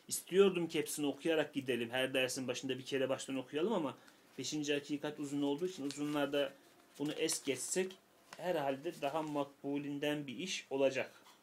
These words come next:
Pekala. Paragrafı okuyayım arkadaşlar. Ondan sonra bitirelim. Hiç mümkün müdür ki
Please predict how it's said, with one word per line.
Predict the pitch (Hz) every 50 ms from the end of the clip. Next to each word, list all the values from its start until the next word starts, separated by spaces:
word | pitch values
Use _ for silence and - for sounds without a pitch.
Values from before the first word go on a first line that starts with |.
| - - - - - - - _ -
Pekala. | 139 135 - - 127 120 117 113 113 113 117 - -
Paragrafı | 190 180 170 156 143 139 - 160
okuyayım | 156 151 - 147 139 131 131
arkadaşlar. | 127 123 - - 120 127 - - - 180
Ondan | 147 139 139 139 131
sonra | 131 - 123 135 147
bitirelim. | 143 - - - - 101 98 - - _ _ _ _ _ _ _ _ - - - - - - - - - - - - _ _ - - - _ _ _ _ _ _ _ _ _ _ _ _ - 233
Hiç | 233 - -
mümkün | 226 233 233 220 196 196 269 269 247
müdür | 220 175 151 147 139 135 135
ki | - - 135 -